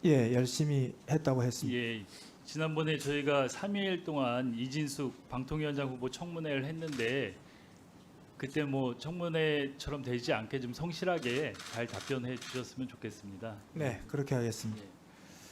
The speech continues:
Speaker 2: 우선 제가 그 후보님의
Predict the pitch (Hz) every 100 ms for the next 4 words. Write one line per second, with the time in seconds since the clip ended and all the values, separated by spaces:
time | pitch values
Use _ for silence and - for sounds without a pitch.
0 | - - - - - - 160 156 - 147
1 | 160 160 151 139 147 143 139 127 123 -
2 | - - - - - 156 143 175 180 165
3 | 143 131 139 120